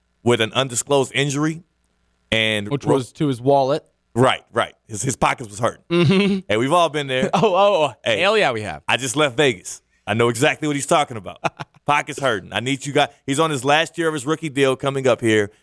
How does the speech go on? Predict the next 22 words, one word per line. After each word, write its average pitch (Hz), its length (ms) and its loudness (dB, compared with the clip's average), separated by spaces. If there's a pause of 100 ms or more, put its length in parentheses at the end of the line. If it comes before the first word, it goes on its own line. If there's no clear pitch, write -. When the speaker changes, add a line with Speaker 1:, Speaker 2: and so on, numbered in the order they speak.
Speaker 1:
And 101 140 -2
this 170 140 0
is 180 100 -8
the 156 160 2
N 143 80 -2
F 120 200 -2
L, 110 180 4
man. 95 280 -4
That, 110 200 -2 (180)
not 139 300 0
for 151 120 -2
long. 135 360 0 (380)
You 139 120 2
can't 160 300 -2
be 160 140 -2
a 147 40 -2
guy, 107 580 0
especially 147 540 -4
playing 139 360 0
at 117 100 2
his 127 260 -2
level, 104 480 0